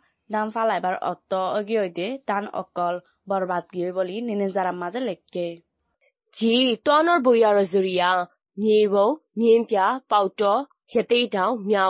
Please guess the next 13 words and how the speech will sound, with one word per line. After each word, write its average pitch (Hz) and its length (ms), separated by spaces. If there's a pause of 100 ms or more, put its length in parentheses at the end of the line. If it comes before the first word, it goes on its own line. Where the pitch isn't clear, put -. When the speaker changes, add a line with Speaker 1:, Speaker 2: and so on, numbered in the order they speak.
Speaker 2:
উ, 214 100 (140)
পৌনা 214 420
চ, - 120 (420)
হান্দিলা 349 380
জাগা 214 360
অকলত 220 340
মাজে। 196 380 (460)
ফাইকে 254 380
দে 220 180
বেছি 226 360
একা 339 280
ধান 240 320
অকল 196 460